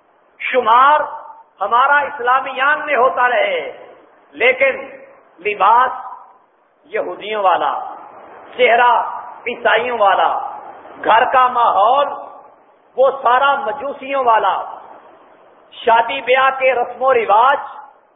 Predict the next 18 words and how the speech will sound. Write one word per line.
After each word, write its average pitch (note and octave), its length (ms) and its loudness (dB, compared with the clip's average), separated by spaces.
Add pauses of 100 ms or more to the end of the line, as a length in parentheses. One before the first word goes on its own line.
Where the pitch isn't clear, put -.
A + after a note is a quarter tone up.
(160)
خوشی C4 360 -8
غمی B3 340 -2
کے B3 200 2
انداز A#3 640 2
اور B3 120 -2 (120)
طریقہ A#3+ 440 0 (100)
کار B3+ 320 2 (640)
وہ C#4+ 120 4 (120)
سارے C4 340 4
ہندوؤں B3 500 -4
والے۔ F#3+ 340 2 (1600)
اب G#3+ 200 2 (160)
حکم A#3+ 280 0 (160)
جاہلیت E3 640 -2
یبغون، B2 480 -14 (640)
آج D3+ 260 2 (640)
لوگ G3+ 560 0
اسلام A3+ 520 -2